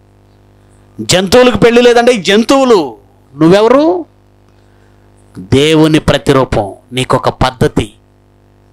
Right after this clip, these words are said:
నీకొక సంస్కారం, నీకొక సభ్యత, నీతి, నియమం, దైవత్వం,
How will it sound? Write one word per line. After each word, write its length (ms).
నీకొక 340
సంస్కారం, 720
నీకొక 280
సభ్యత, 680
నీతి, 680
నియమం, 640
దైవత్వం, 640